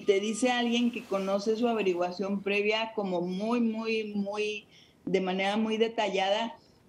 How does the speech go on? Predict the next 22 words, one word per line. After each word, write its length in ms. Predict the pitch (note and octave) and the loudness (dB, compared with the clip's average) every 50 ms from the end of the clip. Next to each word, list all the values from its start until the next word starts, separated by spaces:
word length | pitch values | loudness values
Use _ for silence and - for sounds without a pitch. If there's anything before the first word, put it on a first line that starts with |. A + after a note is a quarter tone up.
| _ _ _ _ - _ - | _ _ _ _ -20 _ 0
estuvo 500 | G#3+ A3+ A3+ - B3+ B3+ C4+ C4+ C4 C4+ | 0 0 2 0 0 4 4 4 4 4
completamente 960 | B3 A3+ A3 G#3 - A3+ A#3 A#3+ A#3+ - B3 B3 B3 B3 B3 A#3+ A#3 - A#3+ | 0 0 -2 -4 -2 0 0 0 0 0 0 2 2 4 4 2 2 2 4
desligado. 760 | A#3+ A#3+ A#3+ A3+ A3 G#3 F#3+ F3+ F3 E3 E3+ E3 - - - - - _ - - - _ _ _ _ _ _ _ | 4 4 4 2 0 -2 -2 0 0 0 0 -2 -2 -4 -8 -14 -20 _ -20 -20 -20 _ _ _ _ _ _ _
El 180 | F3+ G#3 A3 G3+ | 0 0 0 0
fiscal 640 | - A3+ G#3+ G#3 - - A#3 A#3 A#3+ B3 B3+ C4 C4 B3+ - - A#3 - - | -2 -2 -4 -4 0 2 2 2 4 2 2 2 2 0 0 -2 -6 -2 0
Carrillo 520 | A3+ G#3 G#3 A3 A3 G#3+ G3+ A#3 A#3+ A#3+ | 0 2 2 0 -2 0 2 0 0 0
Prieto, 400 | - A#3 A#3+ A#3 A3 A3+ - A#3 | 0 2 2 2 2 0 -2 0
sobre 300 | A#3 C4 A#3 A3 G#3+ G3+ | 0 2 2 2 2 0
todo, 240 | G3 - F#3+ G3 G#3 | -2 0 0 0 2
le 140 | A3 A#3 A3 | 2 0 -2
puso 320 | F3+ - F#3+ G3+ F#3+ A3+ | -4 -6 -8 -4 -2 -2
atención, 960 | A3 G#3+ - A3+ G3+ F#3+ F#3 - - - G#3 G#3 G#3 G3+ G#3+ G#3+ G#3+ G#3+ A3 - _ - - | -2 -2 -2 -2 -2 -2 -4 -6 -2 0 2 2 2 2 2 0 0 -2 -6 -8 _ -12 -6
y 260 | - C#3 F#3 F#3+ F#3 | -4 -2 0 0 -2
qué 180 | F3+ - G#3+ A3 | 2 2 2 4
bueno, 480 | G#3+ G#3+ G3+ G3 G3 G3+ G#3 A#3 B3+ A#3+ | 4 4 2 2 2 0 -2 -4 -2 -2
¿no? 420 | A3 F3 E3 F3+ G#3 A#3+ C4 C4+ | -2 -2 -2 -2 0 2 2 2
En 180 | A#3+ G#3 F#3 F3 | 2 0 -2 -4
ese 280 | F#3 F3+ - G#3+ A3 | -6 -6 -4 -4 -2
sentido, 580 | G#3 G3 F#3 - - F#3+ F#3+ F#3+ F#3+ G3 A3+ B3 | -2 -2 -4 -4 -2 0 2 4 4 4 4 4
a 180 | A#3 G3+ F3+ | 2 2 2
dos, 520 | F3 F3 F3 F3+ F#3 G3 G3+ G3+ - - - - | 4 4 2 4 2 0 -2 -4 -8 -12 -6 -2
em, 600 | F#3+ G#3 G#3 G#3 G#3 G#3 G3+ F#3+ F#3 E3+ - | -2 0 0 0 0 0 -2 -2 -2 -2 -4